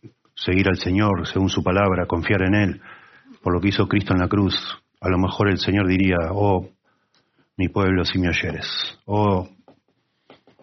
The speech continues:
mis hijos en lobos, si me oyeren", si prestaren atención, ¿no? Y si avanzamos en el Salmo ochenta y uno, si ya que lo buscaron, noten más adelante, verso once, "Pero mi pueblo", ochenta y uno once, "Pero mi pueblo no oyó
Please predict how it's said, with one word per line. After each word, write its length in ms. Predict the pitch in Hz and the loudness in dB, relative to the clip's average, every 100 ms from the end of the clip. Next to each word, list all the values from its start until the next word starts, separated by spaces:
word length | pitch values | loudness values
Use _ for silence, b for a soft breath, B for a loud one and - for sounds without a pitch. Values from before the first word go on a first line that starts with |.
| _ - | _ -6
mis 280 | 90 - | -4 -2
hijos 260 | 98 98 - | -2 0 0
en 100 | 90 | 0
lobos, 340 | 95 90 78 - | 2 0 -2 -4
si 60 | 85 | -4
me 100 | 82 | -4
oyeren", 380 | 76 - 78 - _ _ _ _ | -4 -6 -6 -14 _ _ _ _
si 160 | - | -10
prestaren 420 | 80 82 - 85 80 | -6 -4 -2 -2 -2
atención, 540 | 76 80 - - 85 | -4 -6 -4 -6 -4
¿no? 140 | 110 - _ B B B B - | -6 -6 _ B B B B -6
Y 80 | 90 | -4
si 180 | 98 104 | 0 2
avanzamos 500 | 101 101 127 120 110 | 2 2 0 2 0
en 60 | |
el 60 | 98 | 0
Salmo 220 | 127 117 | 2 2
ochenta 260 | 110 107 104 | 2 0 2
y 40 | |
uno, 180 | 127 120 | 2 0
si 140 | 107 | -2
ya 160 | 92 101 | -2 -2
que 100 | - | 0
lo 80 | 98 | 0
buscaron, 380 | 92 110 113 107 B B B | 0 0 0 -2 B B B
noten 240 | 110 107 | -2 0
más 160 | 104 104 | 0 2
adelante, 640 | 104 110 110 117 110 - B B B B _ | 2 2 2 0 -2 -6 B B B B _
verso 240 | 113 104 117 | -4 0 2
once, 400 | 117 - 92 78 b b b b b b b _ | 2 0 -4 -6 b b b b b b b _
"Pero 200 | 98 101 | 0 2
mi 160 | 104 | 2
pueblo", 480 | 101 131 101 95 92 - - | 2 2 2 2 0 -4 -6
ochenta 360 | 107 98 104 107 | -4 0 0 2
y 40 | |
uno 120 | 117 107 | 4 2
once, 160 | 90 - - B B B _ | 0 -6 -12 B B B _
"Pero 180 | 98 101 | 0 2
mi 140 | 101 | 2
pueblo 340 | 107 113 117 107 | 2 2 2 0
no 400 | 107 120 123 123 | 0 2 0 -2
oyó 640 | 107 101 - 110 107 98 | -2 0 0 2 2 0